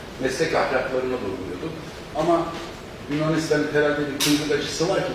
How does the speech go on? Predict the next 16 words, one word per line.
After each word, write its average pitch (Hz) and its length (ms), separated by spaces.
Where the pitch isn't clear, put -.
Türklerden. 120 500
Böyle 147 240
bir 147 60
manşet 131 340
atma 135 280
gereği 123 380
duydu. 107 300
Onun 160 160
için 160 200
burada 143 280
toplanmışken, 143 840
e, - 920
bütün 170 220
gazeteci 120 480
arkadaşlarımla 101 800
beraber 98 380